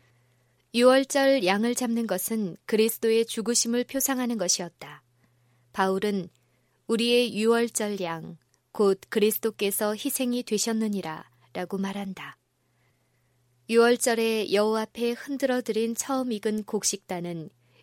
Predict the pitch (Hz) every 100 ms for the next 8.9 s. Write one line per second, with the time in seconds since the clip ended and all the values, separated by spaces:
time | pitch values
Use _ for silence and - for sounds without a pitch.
0 | - 208 208 - 214 208 214 - 214 214
1 | 226 226 262 247 254 233 190 - 160 -
2 | - _ _ _ _ _ _ - 208 202
3 | 226 233 165 - _ _ _ _ - -
4 | 240 233 247 - 240 226 220 226 220 214
5 | 180 220 220 226 226 214 - 240 240 240
6 | 233 - 208 196 202 202 175 180 196 190
7 | 165 - 160 151 - _ _ _ _ _
8 | - 208 196 214 208 220 220 - 254